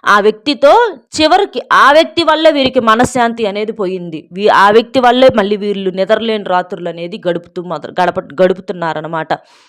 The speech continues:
అట్లాగా చివరికంతా కూడా రివర్స్ అయిపోయిందనమాట.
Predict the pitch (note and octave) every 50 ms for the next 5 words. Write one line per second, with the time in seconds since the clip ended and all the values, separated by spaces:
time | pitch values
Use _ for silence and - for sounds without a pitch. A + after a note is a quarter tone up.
0 | _ _ - - A#3 A#3 - C#4+ C4+ C4 A3+ A#3+ A#3 A#3 A#3 A#3+ A#3 A#3 - -
1 | _ _ _ - C4 D4 C#4 D4+ D#4+ E4+ E4 D4+ C4+ C#4 C4+ - D4 C#4+ C#4+ C#4
2 | C4 C4 B3 A3 G#3 A#3 A#3 D4 E4+ D#4 D#4 D4+ C4 G#3+ - - G3 F#3+ F#3 F3+
3 | F3 D#3+ E3 E3+ E3+ E3 E3 -